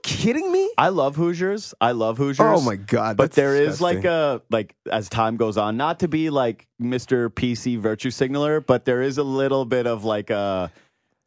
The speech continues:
Speaker 2: everybody loves the, like, middle America white team that
Speaker 1: <laughs>
Speaker 2: wins the basketball tournament
Speaker 1: Not,
Speaker 2: angle.
Speaker 1: not this, everybody.
Speaker 2: Yeah, no, I'm
Speaker 1: So,
Speaker 2: saying, no, I'm
Speaker 1: okay,
Speaker 2: saying that it's
Speaker 1: number
Speaker 2: like the,
Speaker 1: one.
Speaker 2: it is their little, it doesn't really hold up.
Speaker 1: I, I have some,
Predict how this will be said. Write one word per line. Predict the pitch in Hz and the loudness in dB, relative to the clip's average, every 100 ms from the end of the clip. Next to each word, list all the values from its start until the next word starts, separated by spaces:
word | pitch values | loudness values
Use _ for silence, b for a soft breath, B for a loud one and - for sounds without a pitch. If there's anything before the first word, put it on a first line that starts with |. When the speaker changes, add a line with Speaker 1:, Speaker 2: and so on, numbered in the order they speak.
| 120 | 0
Speaker 2:
everybody | 123 127 123 120 | 2 2 0 2
loves | 113 113 101 | 0 -2 -4
the, | 101 107 | -4 -2
like, | 101 98 95 | -2 -4 -6
middle | 104 110 107 | -4 -2 -2
America | 110 110 107 120 104 | -2 -2 -2 -2 -2
white | 101 107 95 - | -2 -4 -6 -8
team | 110 104 104 | -6 -4 -4
that | 101 92 | -4 -2
Speaker 1:
<laughs> | - 110 | -2 -2
Speaker 2:
wins | 107 110 98 | -2 -4 -4
the | 107 | -2
basketball | 104 104 - 98 95 | -2 -2 -6 -6 -4
tournament | 107 131 175 202 | 0 2 4 2
Speaker 1:
Not, | |
Speaker 2:
angle. | 90 87 | 0 2
Speaker 1:
not | 165 202 | 4 4
this, | 147 202 - - | 2 0 0 0
everybody. | 117 117 110 117 180 202 | 2 0 0 0 0 0
Speaker 2:
Yeah, | 104 92 | -2 0
no, | 147 139 | 2 2
I'm | 135 | 8
Speaker 1:
So, | 240 | 8
Speaker 2:
saying, | 156 135 - - | 8 4 -6 -8
no, | 147 151 | -4 0
I'm | 135 131 | 2 4
Speaker 1:
okay, | 190 220 | 4 6
Speaker 2:
saying | 156 | 4
that | 156 - | 2 -4
it's | 151 - | -4 2
Speaker 1:
number | 208 254 | 4 6
Speaker 2:
like | 269 | 6
the, | 240 | 6
Speaker 1:
one. | 190 120 | 6 4
Speaker 2:
it | 127 135 | 0 -2
is | 131 | -2
their | 131 | -4
little, | 117 117 113 104 95 95 101 | -2 -2 -2 -2 -6 -8 -6
it | 101 | -4
doesn't | 120 113 | -4 -4
really | 104 | -4
hold | 95 95 | -4 -4
up. | 85 - - | -4 0 4
Speaker 1:
I, | 175 196 | 6 6
I | |
have | 214 214 | 6 4
some, | - 165 | 0 -6